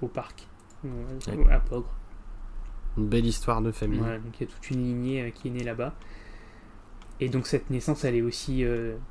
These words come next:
Speaker 1: très importante, euh, d'un point de vue de conservation, puisque la dax, la dax, pardon, est une espèce classée, euh, en danger critique d'extinction.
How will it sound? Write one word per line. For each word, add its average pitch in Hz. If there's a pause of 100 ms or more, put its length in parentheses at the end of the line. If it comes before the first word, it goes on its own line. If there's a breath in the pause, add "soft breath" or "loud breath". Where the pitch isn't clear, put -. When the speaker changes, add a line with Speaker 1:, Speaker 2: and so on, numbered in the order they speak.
(100)
Speaker 1:
très 135
importante, 131
euh, 120
d'un 120
point 120
de 120
vue 123
de -
conservation, 123
puisque -
la 123
dax, 135 (160)
la 120
dax, 147
pardon, 120
est 147
une 131
espèce 135
classée, 135
euh, -
en 131
danger 127
critique -
d'extinction. 131